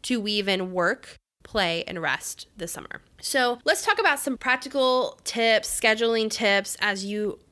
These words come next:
move into summer and as we wind down this episode. So the biggest thing I think is fun is to get the kids involved in making a summer bucket list to track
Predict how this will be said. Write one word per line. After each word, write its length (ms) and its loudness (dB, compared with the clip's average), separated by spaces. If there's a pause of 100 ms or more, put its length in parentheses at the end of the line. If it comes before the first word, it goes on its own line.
(120)
move 340 -4
into 520 -6
summer 680 0
and 100 -6
as 160 -4
we 100 -8
wind 380 -4
down 160 -4
this 140 -8
episode. 500 -10 (480)
So 640 2
the 100 -2
biggest 300 0
thing 180 0
I 120 0
think 160 -4
is 160 -6
fun 440 -4 (300)
is 420 2 (140)
to 120 -6
get 180 -4
the 40 -4
kids 260 -4
involved 460 -2
in 160 -6
making 320 -4
a 60 -4
summer 340 -4
bucket 340 -6
list 340 -6
to 100 -8
track 500 -2